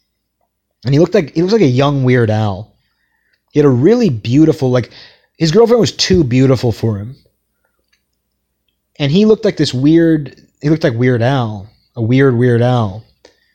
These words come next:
Like, curly dark hair, glasses. And this guy on the wigger spectrum who actually had schizophrenia, like, he actually had diagnosed schizophrenia 'cause I met him a couple times.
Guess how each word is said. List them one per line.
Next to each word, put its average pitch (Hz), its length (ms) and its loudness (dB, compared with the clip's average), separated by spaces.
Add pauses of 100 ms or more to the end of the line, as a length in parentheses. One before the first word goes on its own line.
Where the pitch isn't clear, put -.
(140)
Like, 120 160 -4
curly 165 420 2
dark 143 320 0
hair, 131 500 0
glasses. 120 960 -2 (1500)
And 143 420 -4 (520)
this - 680 -2 (440)
guy 143 260 0
on 139 120 0
the 127 60 0
wigger 147 440 2
spectrum 110 760 -6 (960)
who 147 160 0
actually 156 320 0
had 139 160 0
schizophrenia, 113 1000 -4
like, 123 140 -4
he 143 100 2
actually 127 260 -2
had 120 220 -2
diagnosed 110 580 -2
schizophrenia 110 640 -2
'cause 104 140 -4
I 107 80 -2
met 113 240 0
him 104 160 -2
a 101 60 -8
couple 98 240 -10
times. 104 480 -6